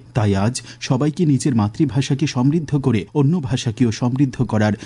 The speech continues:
শপথ নিতে হবে। কৃষিমন্ত্রী বলেন, প্রধানমন্ত্রী নরেন্দ্র মোদীও মাতৃভাষাকে গুরুত্ব দিয়ে নতুন জাতীয় শিক্ষানীতি প্রবর্তন করেছেন। রাজ্য সরকারও রাজ্যের সব ভাষাকে সমান গুরুত্ব দিয়ে তা রক্ষা করার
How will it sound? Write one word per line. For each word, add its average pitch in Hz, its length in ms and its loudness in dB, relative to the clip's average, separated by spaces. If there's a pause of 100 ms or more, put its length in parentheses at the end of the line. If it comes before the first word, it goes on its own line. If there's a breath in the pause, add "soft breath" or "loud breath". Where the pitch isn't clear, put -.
শপথ 135 440 -2
নিতে 110 180 2
হবে। 131 280 0 (240 loud breath)
কৃষিমন্ত্রী 185 500 0
বলেন, 113 320 2
প্রধানমন্ত্রী 135 600 -2
নরেন্দ্র 120 420 0
মোদীও 131 340 0 (280 loud breath)
মাতৃভাষাকে 139 760 0
গুরুত্ব 107 380 -2
দিয়ে 117 260 2
নতুন 113 420 0
জাতীয় 120 360 0
শিক্ষানীতি 110 600 0 (260 loud breath)
প্রবর্তন 127 460 0
করেছেন। 95 400 0 (180)
রাজ্য 107 260 0
সরকারও 120 420 0 (220 loud breath)
রাজ্যের 135 340 0
সব 156 300 -2
ভাষাকে 139 400 0
সমান 143 380 0
গুরুত্ব 135 340 -2
দিয়ে 120 220 2
তা 113 160 0
রক্ষা 104 320 -2
করার 104 280 0